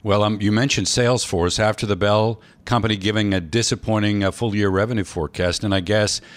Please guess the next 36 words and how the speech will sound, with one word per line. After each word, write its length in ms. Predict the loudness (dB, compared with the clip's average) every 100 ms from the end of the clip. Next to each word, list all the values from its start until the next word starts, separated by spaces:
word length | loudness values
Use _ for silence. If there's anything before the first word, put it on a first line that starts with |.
| -20 -20 -10
uh, 300 | -6 -4 -4
it 160 | -6 -4
suggests 580 | -4 -4 0 0 2 -2
to 80 | -2
some 280 | 0 0
people 300 | 0 0 0 0
that 200 | -2 0
this 240 | -2 -2
A 200 | -2 0
I 180 | 0 2
revolution 500 | 0 0 0 0 -4
that 100 | -4
we're 100 | -6
talking 360 | -4 -4 -4
about, 200 | -4 -2
certainly 380 | -2 -4 -2 -4
the 100 | -4
features 480 | -2 -2 0 -2 -2
that 120 | -4
Salesforce 580 | -2 -2 -2 -4 -4 -4
has 100 | -6
been 160 | -6 -6
trying 280 | -4 -4 -2
to 80 |
embed 460 | -4 -2 0 0 0
in 220 | -2 -2
its 320 | -2 -4 -6 -8 -18 -20 -6
applications, 880 | -4 -2 -4 0 0 0 0 -2 -4 -10 -20 -8
have 220 | -4 0
really 240 | 2 2
not 200 | 2 0
been 140 | 0 2
driving 380 | 2 2 2
a 80 | 0
lot 200 | 2 2
of 320 | 0 -2 -12